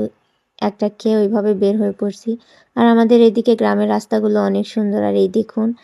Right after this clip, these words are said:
গ্রামের রাস্তায় কিন্তু মহিষের গাড়ি, ঘোড়ার গাড়িও চলে। এটা হচ্ছে মহিষের গাড়ি। কত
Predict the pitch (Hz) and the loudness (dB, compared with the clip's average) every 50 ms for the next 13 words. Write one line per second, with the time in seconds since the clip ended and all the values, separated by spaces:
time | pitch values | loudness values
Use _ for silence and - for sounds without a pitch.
0 | _ _ _ _ _ - 196 247 226 220 214 214 226 220 233 240 240 - - 247 | _ _ _ _ _ -2 2 2 2 2 2 2 2 2 2 0 -2 -2 -4 -4
1 | 240 - 240 233 220 240 233 226 214 214 220 214 202 - 220 214 202 220 208 196 | -2 0 0 -2 0 0 0 0 2 2 0 -2 -2 -4 -6 -6 -4 -4 -4 -2
2 | 226 220 196 - 233 214 208 214 208 196 220 214 214 226 233 220 214 - 214 196 | -2 -2 -2 -2 0 0 2 0 0 0 -2 0 0 2 0 0 0 -2 -2 -2
3 | 185 196 202 208 196 - 220 220 202 - - 240 214 208 202 208 226 233 202 - | -2 -2 -4 -4 -4 -2 -4 -4 -4 -4 -6 -4 -2 -2 0 2 2 2 2 0
4 | 220 208 208 196 220 220 226 220 226 247 _ _ _ _ _ _ _ _ _ _ | -4 -6 -4 -4 -6 -8 -6 -8 -10 -12 _ _ _ _ _ _ _ _ _ _
5 | _ _ - 233 226 - | _ _ -2 -2 -2 2